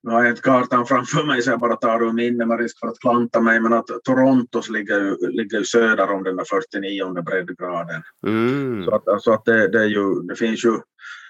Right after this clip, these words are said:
Speaker 1: det finns ju hyfsat stora amerikanska städer som ligger längre norrut än vad Toronto gör, vilket man knappast skulle, skulle tro, eftersom man utgår väl från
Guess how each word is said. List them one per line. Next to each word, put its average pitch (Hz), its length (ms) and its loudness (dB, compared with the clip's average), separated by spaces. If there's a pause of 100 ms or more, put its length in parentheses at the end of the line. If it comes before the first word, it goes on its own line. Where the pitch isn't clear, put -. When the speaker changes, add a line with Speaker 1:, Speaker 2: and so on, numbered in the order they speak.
(120)
Speaker 1:
det 107 180 -6
finns 131 200 4
ju 135 40 4
hyfsat 139 400 4
stora 120 380 4
amerikanska 117 600 -2
städer 117 440 0
som 113 220 -8
ligger 104 480 -2
längre 117 440 0 (400)
norrut 104 400 -6
än 92 100 -4
vad - 100 -8
Toronto 107 540 -4
gör, 92 200 -2
vilket - 340 -4
man 98 140 -2
knappast - 460 -4
skulle, 98 280 -4
skulle - 220 -10 (320)
tro, 113 320 2
eftersom 101 540 -4 (320)
man 117 220 4
utgår 113 260 0
väl 107 160 -2 (240)
från 104 400 -2